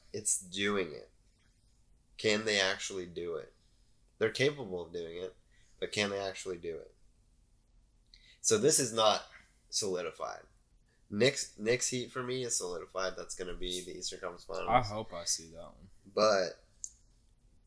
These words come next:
Speaker 1: in the West, and this is gonna shock some people, I think the winner, I'm gonna put it this way, 'cause I was gonna say Nuggets, but I'm gonna put it this way. I think the winner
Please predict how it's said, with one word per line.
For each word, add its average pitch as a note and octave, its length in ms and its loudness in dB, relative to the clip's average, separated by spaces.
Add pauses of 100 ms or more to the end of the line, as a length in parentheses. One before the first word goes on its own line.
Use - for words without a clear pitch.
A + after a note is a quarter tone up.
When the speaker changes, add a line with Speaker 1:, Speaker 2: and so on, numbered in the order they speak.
(260)
Speaker 1:
in G#3 140 -4
the G3 100 -4
West, F#3 800 -2 (3000)
and F#2 140 -4
this F#2 180 -2
is F#2+ 140 -8
gonna F2+ 180 -4
shock F#2+ 380 0
some D#2+ 140 -12
people, - 580 -16 (1900)
I G2+ 80 2
think A#2+ 440 4
the G#2 100 4
winner, A2 320 0
I'm G2 120 -6
gonna G2+ 120 -4
put G2+ 140 -6
it E2+ 100 -8
this E2 180 -8
way, A1 120 -14 (480)
'cause G2+ 120 -4
I F#2+ 100 6
was F#2+ 120 2
gonna G2+ 160 -4
say G2 160 -6
Nuggets, F#2 380 -6
but G2 60 -6
I'm G2 80 0
gonna F#2+ 100 -4
put F#2+ 120 -4
it F2 80 -2
this - 140 -8
way. C#2+ 180 -6
I G2+ 100 -2
think A#2+ 220 -4
the A#2+ 120 4
winner A2+ 640 -2